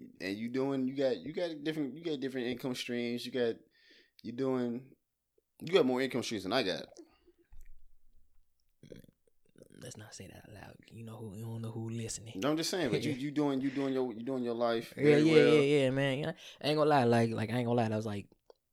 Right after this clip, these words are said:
Speaker 2: like, if you didn't have that idea, I don't know where I'd be.
Speaker 1: But it, it, like, and that, that, the thing is, I don't like the military for that aspect. Is like, 'cause I'm an individual.
Speaker 2: Mm-hmm.
Speaker 1: I loved it. I'm gonna say I loved it, but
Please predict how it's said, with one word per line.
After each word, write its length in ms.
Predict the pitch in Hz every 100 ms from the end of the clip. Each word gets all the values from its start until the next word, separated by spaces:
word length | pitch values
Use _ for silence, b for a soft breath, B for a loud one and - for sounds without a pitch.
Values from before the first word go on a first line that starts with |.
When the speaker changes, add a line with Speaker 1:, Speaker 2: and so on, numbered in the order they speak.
| -
Speaker 2:
like, 260 | 120 113 98 - -
if 140 | 117
you 80 | 123
didn't 320 | 135 131 104 - _ -
have 260 | 120 127
that 180 | 127 127
idea, 540 | 127 123 135 147 139 139 _ _ _ _ _ _ _ _
I 60 | 117
don't 100 | 131
know 120 | 113
where 220 | 117 147
I'd 240 | 113 110 110
be. 200 | 110 113 -
Speaker 1:
But 120 | 95
it, 100 | 104 -
it, 120 | 98 -
like, 240 | 107 101 -
and 140 | 117
that, 200 | 120 -
that, 500 | 110 110 - 92 87
the 80 | 131
thing 240 | 127 156
is, 200 | 135 117 113 - _ -
I 240 | 117 156
don't 180 | 143 123
like 160 | 107 110
the 60 | 101
military 540 | 107 104 120 101 95
for 200 | 92 92
that 160 | 92 92
aspect. 420 | 95 - 98 90
Is 160 | 90
like, 300 | 92 87 - -
'cause 100 | 104
I'm 120 | 117
an 80 | 98
individual. 580 | 98 87 98 123 123 -
Speaker 2:
Mm-hmm. 160 | 120 120
Speaker 1:
I 120 | 117
loved 380 | 104 98 110 85
it. 80 | 76 -
I'm 60 |
gonna 80 | 107
say 100 | 117
I 40 | 92
loved 360 | 87 101 95
it, 200 | 80 67 b b b -
but 340 | 98 87 -